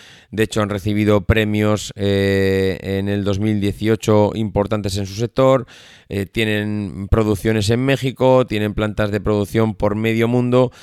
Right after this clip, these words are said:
con lo cual, bueno, pues, eh, la verdad es que se puede decir que Irizar es una de las empresas más importantes que tenemos en este país, que no es de las que sale continuamente en los periódicos, que no es de las que da de qué hablar, que no es, digamos,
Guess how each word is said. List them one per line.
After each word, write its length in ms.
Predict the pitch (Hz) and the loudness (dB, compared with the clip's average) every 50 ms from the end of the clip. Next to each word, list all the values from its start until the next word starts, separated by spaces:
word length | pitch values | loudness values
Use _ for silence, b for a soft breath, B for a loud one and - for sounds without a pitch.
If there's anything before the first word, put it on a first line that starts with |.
| B B B B | B B B B
con 140 | _ - 107 | _ 0 2
lo 100 | 107 104 | 2 2
cual, 260 | 90 110 113 113 113 | 2 2 2 2 2
bueno, 280 | - - 87 92 82 - - | -2 -4 -6 -8 -8 -8 -12
pues, 180 | - 80 76 80 80 | -18 -18 -16 -16 -14
eh, 220 | - 87 87 - | -14 -14 -16 -14
la 180 | 87 90 95 95 | -10 -6 -2 -2
verdad 180 | 92 92 95 98 | 0 0 -2 -2
es 80 | 95 | -2
que 100 | - 104 | -4 -6
se 160 | 92 - 104 | -4 -4 -4
puede 280 | 90 - - 117 120 117 | -2 0 2 4 4 4
decir 340 | 113 107 101 92 107 110 98 | 4 2 2 2 0 0 0
que 120 | - 104 | 0 0
Irizar 480 | 98 92 101 101 - - 107 110 107 107 B B B B B B B | 0 0 -2 -2 -2 0 0 0 -2 -4 B B B B B B B
es 320 | - 101 104 - - - - | -4 -4 -4 -4 -6 -8 -8
una 340 | - 104 107 104 104 104 104 | -6 -4 -2 0 0 0 0
de 100 | 98 95 | -2 -2
las 160 | 92 87 82 | -4 -4 -4
empresas 480 | 95 90 85 - 98 98 95 104 92 87 | -6 -6 -4 -4 -4 -2 -2 -4 -4 -4
más 260 | 98 107 127 131 123 | -2 -2 -2 0 0
importantes 640 | 127 117 101 - 104 101 - 107 107 104 - 95 | -2 -2 -2 -2 -2 -2 -2 -4 -6 -6 -8 -8
que 100 | - 98 | -8 -8
tenemos 360 | 85 95 98 101 101 95 85 92 | -6 -6 -6 -4 -6 -6 -6 -6
en 100 | 92 98 | -8 -6
este 180 | 101 - 113 | -4 -4 -2
país, 420 | 98 110 107 110 113 117 113 - B B B B B B B B | 0 2 2 2 0 -2 -4 -8 B B B B B B B B
que 140 | - 107 104 | -6 -4 -2
no 260 | 113 131 143 151 151 | 0 2 2 4 2
es 120 | 147 135 123 | 2 0 0
de 100 | 127 127 | -2 -2
las 100 | 123 113 | -2 -2
que 120 | - 120 | -2 -2
sale 220 | 107 127 120 120 | -2 0 0 0
continuamente 600 | 107 - 110 98 - 117 113 110 110 110 107 - | 0 0 -2 -2 0 0 0 2 2 0 2 2
en 60 | 113 113 | 4 4
los 100 | 113 - | 2 2
periódicos, 600 | - 117 120 120 113 113 110 110 120 120 107 - | 2 2 4 4 4 4 2 2 2 0 0 -4
que 200 | _ - 98 104 | _ -6 -6 -2
no 240 | 123 139 139 135 | 0 0 2 2
es 160 | 131 127 117 107 | 2 0 0 -2
de 80 | 113 | -2
las 160 | 110 110 104 | -2 -2 -2
que 160 | - - 110 101 | -2 -4 -2 0
da 120 | 110 113 | 0 0
de 140 | 113 110 101 | 0 -2 -2
qué 80 | 98 | -2
hablar, 380 | 110 110 120 120 120 120 117 - _ _ | 0 0 2 2 2 0 -2 -4 _ _
que 160 | - 101 101 | -10 -8 -6
no 360 | 117 127 135 135 131 127 127 | -4 -4 -2 -2 0 0 0
es, 280 | 127 127 123 120 - B B B B B B B | 0 0 0 -2 -6 B B B B B B B
digamos, 640 | _ - 110 107 113 120 120 120 117 98 - 110 | _ -6 -4 -4 -2 0 0 0 -2 -2 -6 -10